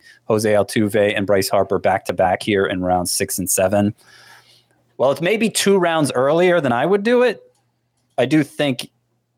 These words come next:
it's more or less the, the right idea. I get what he's thinking.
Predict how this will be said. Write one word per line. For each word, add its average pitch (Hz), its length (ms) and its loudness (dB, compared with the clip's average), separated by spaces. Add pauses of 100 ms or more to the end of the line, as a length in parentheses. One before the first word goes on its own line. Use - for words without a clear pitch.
(300)
it's 110 340 -2 (1120)
more 165 280 0
or 135 60 2
less 135 340 0
the, 104 280 -2 (240)
the 143 120 -2
right 160 240 0
idea. 117 300 -2
I - 80 -6
get 147 180 -2
what 127 120 2
he's 95 120 -6
thinking. - 300 -12